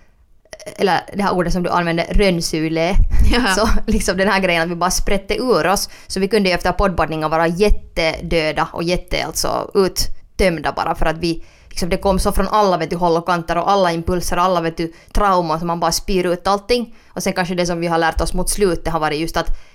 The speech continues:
Speaker 1: att just bjuda på sig själv,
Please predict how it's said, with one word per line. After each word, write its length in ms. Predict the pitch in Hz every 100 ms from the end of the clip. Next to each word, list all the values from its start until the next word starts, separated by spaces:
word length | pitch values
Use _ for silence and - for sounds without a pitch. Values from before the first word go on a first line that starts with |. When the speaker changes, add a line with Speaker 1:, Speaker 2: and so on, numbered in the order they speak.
| -
Speaker 1:
att 400 | - - - - - _ -
just 420 | 185 180 - - - _ -
bjuda 380 | 208 185 226 185
på 120 | 175
sig 120 | 170 170
själv, 300 | 190 170